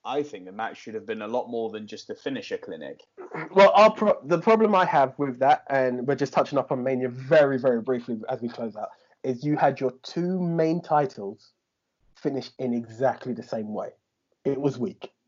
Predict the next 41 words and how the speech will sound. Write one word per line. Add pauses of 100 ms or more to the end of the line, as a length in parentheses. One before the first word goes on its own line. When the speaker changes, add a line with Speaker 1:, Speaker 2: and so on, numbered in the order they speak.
(500)
Speaker 2:
It
was
Speaker 1:
It
Speaker 2:
weak.
Speaker 1:
was
very
weak.
Now,
I
appreciate
with,
uh, (180)
Bill
Oldberg, (120)
Speaker 2:
Yeah.
Speaker 1:
they
ha-,
they,
they
have
to
do
that
because (280)
he's
old. (500)
And
Vince
has
finally
seemingly
realised
that,
gay,
he
can't
hold
a
match
anymore. (540)
Um,